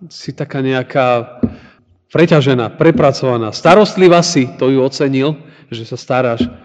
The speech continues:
„ale, ale znepokojuješ sa pre mnohé veci.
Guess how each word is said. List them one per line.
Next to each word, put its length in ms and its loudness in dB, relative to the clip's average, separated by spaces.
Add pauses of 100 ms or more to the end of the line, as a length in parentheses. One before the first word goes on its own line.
(560)
„ale, 480 -2 (540)
ale 160 -6
znepokojuješ 800 0
sa 20 -12
pre 160 -12
mnohé 300 -4
veci. 400 -8